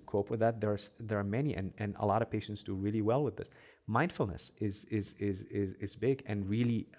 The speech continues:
patients do really well understanding, you know, their body responses, relaxation, uh, techniques, biofeedback, yoga, phenomenal. So again, a lot of these, uh, you know, remedies can, can, can, you know,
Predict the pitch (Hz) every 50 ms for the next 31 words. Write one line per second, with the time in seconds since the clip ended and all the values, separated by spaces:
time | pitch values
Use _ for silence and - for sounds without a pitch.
0 | - _ _ _ _ - 117 110 - 117 107 - - 104 98 95 98 107 123 123
1 | 120 104 110 113 113 - 110 104 101 98 - - - 107 113 120 123 113 101 98
2 | - - - - - _ _ - 110 104 104 104 98 98 101 95 90 - - -
3 | - 104 107 120 123 117 101 - - - 95 98 98 - - 104 - - 110 107
4 | 104 - - - - 135 143 139 - - - - - _ _ _ _ _ _ _
5 | - 104 101 - - 101 95 - 104 98 90 - - - - - 113 120 123 120
6 | 117 - - 139 135 139 - 82 73 - - - - _ - _ _ - - 110
7 | 113 135 160 151 - 82 - - - 107 101 117 139 147 123 87 82 87 - -
8 | - 120 110 92 - 117 113 139 139 120 - - - - 113 110 113 131 147 160
9 | 151 120 110 117 110 107 101 - - - - _ - 107 104 101 101 95 - -
10 | - - - _ _ - 110 107 107 101 95 101 107 113 107 104 101 98 - -
11 | 110 101 98 101 92 - - - 110 101 98 98 - - - - 110 104 98 98
12 | 95 98 90 - - - 113 107 104 98 95